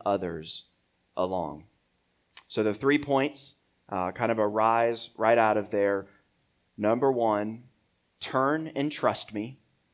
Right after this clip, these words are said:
Th-, these are the things Jesus is saying to us through this passage. Number one, turn and trust me. Number two, come and follow me. And number three, bring others too.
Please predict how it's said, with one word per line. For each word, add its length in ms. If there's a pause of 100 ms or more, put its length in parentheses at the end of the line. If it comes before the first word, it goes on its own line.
Th-, 180
these 260
are 60
the 140
things 320
Jesus 440
is 160
saying 520
to 180
us 240
through 280
this 180
passage. 520 (600)
Number 260
one, 320
turn 360
and 160
trust 420
me. 240 (800)
Number 320
two, 460
come 500
and 240
follow 420
me. 300 (1000)
And 140
number 220
three, 580 (1080)
bring 220
others 280
too. 220